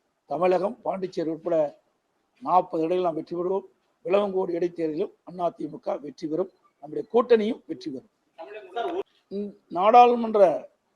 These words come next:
தேர்தல் முன்னிட்டு மத்திய அமைச்சர்கள்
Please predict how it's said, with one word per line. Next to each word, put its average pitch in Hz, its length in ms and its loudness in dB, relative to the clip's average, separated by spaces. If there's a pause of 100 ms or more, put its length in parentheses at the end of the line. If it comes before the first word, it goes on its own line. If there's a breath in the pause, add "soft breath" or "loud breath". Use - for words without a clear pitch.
(180)
தேர்தல் 214 460 10 (180)
முன்னிட்டு 185 440 -2 (1600)
மத்திய 208 440 2
அமைச்சர்கள் 185 480 0